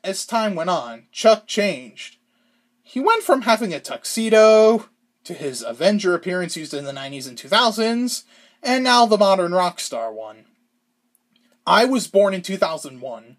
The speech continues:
so Avenger Chuck was the one I grew up with. In addition to Chucky, there were more characters populating the pizzeria, such as Helen Henny,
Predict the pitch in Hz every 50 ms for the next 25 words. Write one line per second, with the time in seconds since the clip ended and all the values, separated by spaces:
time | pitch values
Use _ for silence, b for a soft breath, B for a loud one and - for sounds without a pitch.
0 | _ _ _ _ _ _ _ _ _ - - - 156 151 147 143 214 277 285 233
1 | 202 196 180 - 208 185 185 - 151 147 - - - 151 170 180 170 147 143 139
2 | 139 151 160 147 - - - - _ _ - - _ _ _ _ _ _ _ _
3 | _ _ _ _ _ _ - 147 143 156 165 202 302 349 - - 262 240 - 202
4 | 170 - - 220 208 - - - 117 117 113 120 _ _ _ _ _ _ _ _
5 | _ _ _ 156 143 - 220 254 240 214 202 196 170 147 143 151 156 170 190 247
6 | 294 339 - 240 208 - 190 151 143 - 139 135 - - - 190 160 - - 143
7 | 139 139 139 135 127 123 123 - - 170 160 143 - 147 139 143 131 113 - -
8 | - _ _ _ _ _ _ - - - 147 127 - 143 123 120 - - - 202
9 | 214 220 202 160 135 - 185 208 202 170 - - 160 175 _